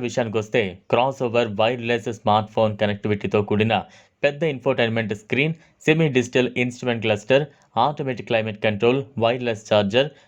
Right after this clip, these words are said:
యాంబియంట్ లైటింగ్, స్టీరింగ్ మౌంటెడ్ కంట్రోల్స్, త్రీ సిక్స్టీ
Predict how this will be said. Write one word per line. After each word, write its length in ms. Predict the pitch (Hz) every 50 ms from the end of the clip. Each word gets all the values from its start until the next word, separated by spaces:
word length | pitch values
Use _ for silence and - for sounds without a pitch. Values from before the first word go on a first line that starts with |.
| _ - 107 113
యాంబియంట్ 420 | 131 143 147 139 135 120 110 110 107
లైటింగ్, 360 | 104 104 101 104 139 151 151 - _ _ _ _ -
స్టీరింగ్ 380 | - - 165 170 180 160 147 135
మౌంటెడ్ 320 | 120 120 117 123 117 107 - 110
కంట్రోల్స్, 400 | 104 104 101 120 131 139 - - _ _ _ _ - -
త్రీ 100 | 147 160 151 151
సిక్స్టీ 260 | - - - 151